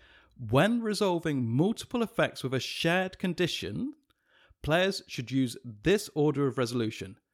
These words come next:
Passive abilities first, forced effects second, response actions third." Okay, that's the important bit. So when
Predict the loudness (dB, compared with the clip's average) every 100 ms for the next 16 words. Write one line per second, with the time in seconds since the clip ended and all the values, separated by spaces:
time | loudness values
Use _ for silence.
0 | _ _ _ -2 0 0 -2 -2 -2 -4
1 | -4 -10 -6 -2 0 0 -4 -12 -20 _
2 | _ _ _ -2 2 2 0 -2 0 -2
3 | -4 -2 0 0 -4 -4 -8 _ -8 -6
4 | -6 0 2 2 -4 -12 -8 -6 -6 -4
5 | -4 -4 -8 -4 -4 -4 -12 -18 -20 _
6 | _ -10 -4 -2 -2 -2 -2 0 -2 -2
7 | -4 -6 -12 -14 _ _ -8 -6 -6 _
8 | _ _ _ -6